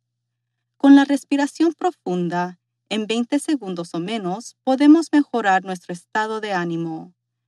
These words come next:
Con una avalancha de emociones de estrés, podemos contar en silencio hasta el noventa,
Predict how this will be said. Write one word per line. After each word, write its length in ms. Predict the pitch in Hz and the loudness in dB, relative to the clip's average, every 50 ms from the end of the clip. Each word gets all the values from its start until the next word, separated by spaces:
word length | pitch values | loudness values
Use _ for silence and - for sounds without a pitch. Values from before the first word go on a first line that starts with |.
| _ _ _ _ _ | _ _ _ _ _
Con 220 | - 202 208 202 | -4 -4 -4 -4
una 260 | 202 196 202 208 208 | -8 -6 -6 -6 -6
avalancha 600 | 214 202 196 185 180 180 180 180 175 - 190 185 | -4 -2 -2 -2 0 -2 -2 -4 -6 -8 -8 -6
de 80 | 175 180 | -6 -6
emociones 580 | 175 175 170 170 - - - 180 175 175 170 | -6 -6 -8 -10 -12 -8 -6 -4 -4 -4 -6
de 80 | - 170 | -8 -12
estrés, 600 | 170 - _ - 220 233 196 180 196 233 _ _ _ _ _ _ _ _ _ | -14 -14 _ -8 -6 -4 -4 -4 -6 -8 _ _ _ _ _ _ _ _ _
podemos 440 | - 226 226 226 220 220 240 262 - | -2 0 0 0 0 -2 -2 -6 -4
contar 580 | - - 277 277 285 - 240 214 202 208 - - _ | -2 2 2 4 4 4 2 2 0 -2 -6 -12 _
en 200 | - 196 196 190 | -10 -10 -10 -10
silencio 560 | - - 196 185 180 175 170 170 - - 180 175 | -12 -12 -8 -6 -4 -4 -6 -6 -8 -6 -6 -6
hasta 240 | 170 - - 190 190 | -6 -6 -4 -4 -4
el 100 | 196 214 | -4 -4
noventa, 600 | 240 262 254 - 190 175 170 - - 208 240 277 | -6 -4 -4 -4 -6 -6 -6 -6 -6 -6 -6 -6